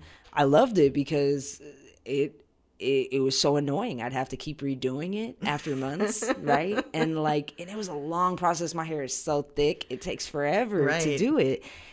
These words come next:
Speaker 1: And, um, and then one day, our, our neighbor was just like, "You know, it's, it's, it's time to chop off this straight stuff and, and let
Speaker 2: Mm.
Speaker 1: your hair grow, you know, and,
Speaker 2: Mm.
Speaker 1: and just really kinda do it." And, and,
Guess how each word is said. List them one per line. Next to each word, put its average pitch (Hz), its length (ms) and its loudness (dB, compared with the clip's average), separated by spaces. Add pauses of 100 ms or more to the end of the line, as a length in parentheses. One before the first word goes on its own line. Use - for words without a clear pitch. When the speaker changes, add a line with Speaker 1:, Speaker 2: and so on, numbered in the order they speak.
(160)
Speaker 1:
And, 156 420 2
um, 143 560 0 (100)
and 151 140 0
then 147 160 2
one 160 240 2
day, 151 400 4
our, 135 260 0
our 135 120 2
neighbor 139 600 2 (320)
was 147 140 -2
just 147 240 0
like, 131 300 -2
"You 139 60 -2
know, 151 160 -2
it's, 135 220 -6
it's, 135 280 -6 (160)
it's 123 100 -6
time 143 280 -2
to 127 60 -4
chop 131 300 0
off 131 240 0
this 120 180 -6
straight - 440 -4
stuff - 460 -8 (120)
and, 127 320 -12
and 123 160 -6
let 120 140 -4
Speaker 2:
Mm. 117 60 -6
Speaker 1:
your 123 100 -4
hair 127 240 -6
grow, 71 340 -14 (300)
you 147 340 -8
know, 131 180 -4
and, 131 220 -4
Speaker 2:
Mm. - 100 -18
Speaker 1:
and 127 160 -10
just 127 220 -10
really 127 320 -4
kinda 127 300 -8
do 127 280 -4
it." 123 240 -2
And, 131 240 -6 (460)
and, 131 420 -2